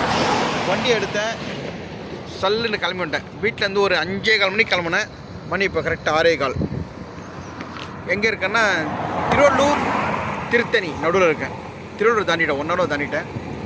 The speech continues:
இன்னும் கொஞ்ச நேரத்துல திருத்தணி வந்துரும். அப்புறம் திருப்பதி.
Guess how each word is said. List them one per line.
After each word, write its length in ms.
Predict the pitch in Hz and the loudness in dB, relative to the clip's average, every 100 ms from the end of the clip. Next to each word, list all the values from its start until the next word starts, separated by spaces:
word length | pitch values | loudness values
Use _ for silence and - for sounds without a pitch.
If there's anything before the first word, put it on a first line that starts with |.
| - | -8
இன்னும் 180 | 196 226 | -4 0
கொஞ்ச 60 | 202 | 2
நேரத்துல 300 | 202 202 202 | 2 2 0
திருத்தணி 300 | 233 214 202 156 | 0 2 0 0
வந்துரும். 280 | 135 135 - - - - - - | -4 -6 -6 -8 -8 -8 -6 -2
அப்புறம் 280 | 190 233 - | 0 0 2
திருப்பதி. 340 | 190 - 160 | 0 0 -2